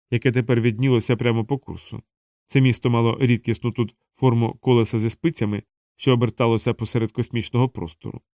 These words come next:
Така форма забезпечувала велику міцність конструкції, проте мала невеликий внутрішній об'єм і не давала змоги відчути себе належним до певного світу. Хоча багато хто казав, що мешканцям цього і не потрібно,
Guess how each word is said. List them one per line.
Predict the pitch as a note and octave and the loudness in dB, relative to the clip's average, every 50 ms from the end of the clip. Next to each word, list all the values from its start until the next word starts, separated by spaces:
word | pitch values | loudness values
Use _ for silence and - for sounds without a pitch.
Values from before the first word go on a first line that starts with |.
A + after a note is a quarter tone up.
| _ _ _ _ _ _ _ _ _ | _ _ _ _ _ _ _ _ _
Така | C3 B2 - C3+ B2 | -2 0 0 0 -2
форма | - - F#3 F3+ D3 B2+ A2 | 2 2 0 2 2 2 2
забезпечувала | A#2 A#2+ A#2 B2 - - C3 B2 - - A#2+ A#2 A#2+ A#2+ A#2+ | 2 2 0 0 0 0 -2 -2 0 0 0 2 2 2 4
велику | A2+ B2 B2 B2 - - B2 | 2 2 2 2 2 0 0
міцність | A#2+ B2 A2 - - A2+ G#2 - | 0 0 0 -2 -4 -6 -6 -2
конструкції, | - A#2 G#2+ - - D3 E3+ - - - A2 G2+ G#2 - _ _ _ _ _ _ | -2 -4 -2 -2 -2 -4 -4 -4 -6 -4 -4 -4 -4 -6 _ _ _ _ _ _
проте | _ C3 C3 B2+ - C#3 | _ 2 2 2 2 2
мала | C3 B2+ B2+ B2 B2 | 2 2 4 4 4
невеликий | A#2+ B2 A#2+ A#2 B2 B2 A#2 - B2 B2 | 2 2 2 2 2 2 2 2 0 0
внутрішній | A2+ A#2+ A#2+ G#2+ A#2+ A2 G#2 - - A#2+ | 2 2 0 0 -2 -4 -4 -2 -2 -2
об'єм | A2+ G#2 A#2 D3 E3 E3+ E3+ - _ _ _ _ _ _ | -2 0 -2 -2 -2 -2 -6 -12 _ _ _ _ _ _
і | F3+ | -2
не | G3 G#3 F3+ | 0 0 2
давала | D3+ D3 C3+ C3+ C3 B2+ A#2+ | 2 2 4 4 4 2 2
змоги | - B2 D3+ D#3+ C#3+ C3 | 2 0 0 2 2 2
відчути | A2 A#2 A2 - C#3+ C3 - A#2+ | 2 0 0 -2 -4 -4 -4 -4
себе | - - A#2 A2 A#2 A2+ G#2 - _ _ _ _ _ - | -2 -2 0 2 2 0 0 -4 _ _ _ _ _ -2
належним | A#2+ B2 A#2+ C#3 D3+ B2+ B2 A#2 A2 | 0 2 4 2 2 2 0 -2 0
до | G#2+ A#2+ | 0 -2
певного | - - A#2 A2 A2 A2 A2+ B2+ | 0 0 0 0 2 0 0 -2
світу. | - - - - - - _ - - _ _ _ _ _ _ _ _ _ _ _ _ _ _ | -4 -6 -10 -12 -14 -14 _ -20 -20 _ _ _ _ _ _ _ _ _ _ _ _ _ _
Хоча | - B2+ - C3 B2 | -2 0 2 2 2
багато | A#2+ B2 A#2+ B2 A2+ - G#2 | 4 4 2 2 0 -2 -4
хто | - - A2+ | -4 -4 -2
казав, | - B2 A2 A#2 A2+ G#2 | -2 -2 0 0 -2 -2
що | - B2+ B2 | 0 0 0
мешканцям | B2 A#2 - - A#2+ G#2+ - A#2+ A2 G#2 | 0 0 -2 -2 -6 -4 -4 -4 -6 -4
цього | - - A#2+ A2+ A#2+ G#2 - _ _ _ _ _ _ | -2 0 2 2 2 0 -2 _ _ _ _ _ _
і | B2+ | -2
не | A#2+ B2 | 0 0
потрібно, | A2+ B2 A#2 - D3+ F3+ F3 C#3 A2+ - | 0 -2 -4 -4 -4 -6 -4 -4 -6 -8